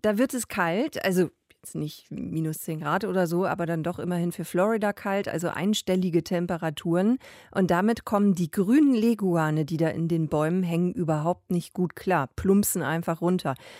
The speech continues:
Und wieso, weshalb, warum das so ist, dazu habe ich gesprochen mit Markus Bauer, der leitet die Auffangstation für Reptilien in München.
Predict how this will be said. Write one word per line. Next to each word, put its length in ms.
Und 280
wieso, 300
weshalb, 320
warum 280
das 120
so 80
ist, 260
dazu 400
habe 160
ich 120
gesprochen 440
mit 140
Markus 360
Bauer, 360
der 160
leitet 380
die 100
Auffangstation 840
für 180
Reptilien 580
in 160
München. 440